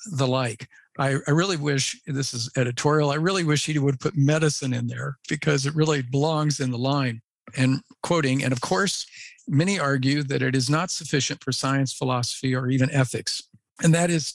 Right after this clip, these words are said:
to miss an important point. Certainly, Scripture contains more specific information relevant to theology than to dentistry.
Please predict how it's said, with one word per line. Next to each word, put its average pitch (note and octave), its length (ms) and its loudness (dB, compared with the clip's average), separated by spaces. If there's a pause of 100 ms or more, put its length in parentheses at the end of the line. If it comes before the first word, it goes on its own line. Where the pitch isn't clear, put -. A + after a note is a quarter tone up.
to - 80 -2
miss D3+ 300 2
an C#3+ 140 -2
important C#3 540 0
point. C3+ 360 0 (460)
Certainly, F#3 380 2
Scripture F3 440 -2
contains C#3+ 460 0
more D#3+ 400 4
specific - 640 -4
information C#3+ 680 0
relevant C#3 480 -2
to C#3+ 100 -6
theology C3+ 760 0
than B2+ 260 0
to D3 120 -2
dentistry. D#3 640 0